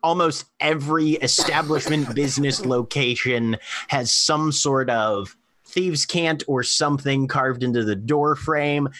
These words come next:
Looks like it does s-, some level of legitimate enterprise, but definitely is dealing something under the counter, um,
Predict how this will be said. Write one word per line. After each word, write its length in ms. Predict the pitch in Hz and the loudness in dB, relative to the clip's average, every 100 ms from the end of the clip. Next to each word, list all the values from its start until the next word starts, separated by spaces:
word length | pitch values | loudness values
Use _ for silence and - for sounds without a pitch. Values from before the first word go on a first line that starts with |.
| - | -8
Looks 360 | 131 143 143 - | -2 0 0 0
like 280 | 151 147 139 | 0 2 0
it 160 | 131 - 135 113 | -2 -4 -10 -2
does 300 | 151 147 135 | 0 0 0
s-, 240 | 127 - - | -2 -4 -4
some 420 | 131 - 180 165 | -2 2 2 2
level 340 | 156 160 143 147 | 2 2 2 0
of 120 | 131 | 2
legitimate 480 | 143 123 151 143 139 | 0 0 0 2 2
enterprise, 680 | 143 139 143 147 143 143 - | 2 0 0 0 2 0 -2
but 180 | 120 - - | -4 -4 -4
definitely 520 | 151 135 - 131 131 127 | 0 0 0 0 2 0
is 140 | 107 | 0
dealing 360 | 131 131 113 104 | -2 0 0 0
something 440 | - 156 139 143 | 0 0 -2 0
under 200 | 135 131 | 0 0
the 120 | 127 | 0
counter, 600 | 120 139 131 127 123 123 - _ _ _ _ | -2 -2 0 0 0 -2 -6 _ _ _ _
um, 580 | 123 117 107 104 101 104 | -2 0 0 0 0 -2